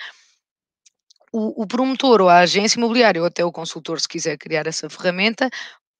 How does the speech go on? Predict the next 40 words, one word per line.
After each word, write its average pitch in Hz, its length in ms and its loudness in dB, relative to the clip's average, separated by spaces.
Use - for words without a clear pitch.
pode 233 220 4
disponibilizar 220 880 0
na 170 140 -2
área 220 340 2
privada 180 500 -2
de 151 100 -16
cada 220 260 -4
um 190 140 -8
dos 175 120 -8
seus 202 220 -4
clientes 226 540 -6
aquilo 254 280 2
que 220 100 -6
lhes 202 100 -2
diz 196 160 -2
respeito - 500 -6
só 202 320 4
e 196 60 2
exclusivamente 175 600 -4
a 170 60 -4
esses 165 140 -4
clientes. 160 420 -12
Ou - 300 -18
seja, 170 260 -2
eles 185 100 -2
podem 208 300 2
até 208 220 0
ter 208 240 0
as 202 100 0
cópias 202 420 -2
dos 170 140 -10
contratos, 196 540 0
podem 180 260 -2
ter 170 160 -8
as 170 80 -6
cópias 185 240 -6
da 202 80 -10
escritura, 214 500 0
podem 185 380 0
ter 185 240 -2